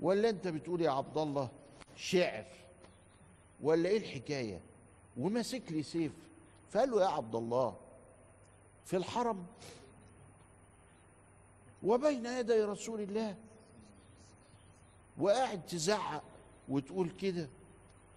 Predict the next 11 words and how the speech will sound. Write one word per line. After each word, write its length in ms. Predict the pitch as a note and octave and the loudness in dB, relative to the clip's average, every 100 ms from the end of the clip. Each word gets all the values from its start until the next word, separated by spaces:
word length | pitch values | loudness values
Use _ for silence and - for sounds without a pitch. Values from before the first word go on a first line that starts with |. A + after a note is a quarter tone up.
| - - - - - - - - - - - - - - - - - A2 | -20 -20 -20 -20 -20 -20 -20 -20 -20 -20 -20 -20 -20 -20 -20 -20 -16 -10
فسيدنا 540 | G#2 C3 D3+ C#3 C#3+ | -4 2 2 2 0
عبد 200 | A2+ G2+ | -2 -2
الله 220 | A#2 D3 | 0 0
بن 180 | C3 C3 | 0 -2
رواحة 360 | C#3 D3+ D#3 D3+ | -2 -2 -2 -2
بص 340 | D#3 D#3+ - | -2 -4 -6
للرسول: 600 | D#3+ E3 E3+ D#3 G3 F#3 - - - - - - - - - - | -6 -4 -4 -4 -8 -10 -12 -20 -20 -20 -20 -20 -20 -20 -12 -2
"أقول 400 | G#2+ A#2 D#3 C3+ | -2 0 0 2
ولا 280 | B2 A#2+ A2 | 2 0 -2
ما 120 | A2+ | -2
أقولش؟" 600 | A#2+ B2+ F#2+ E2 - | 0 -2 -4 -8 -8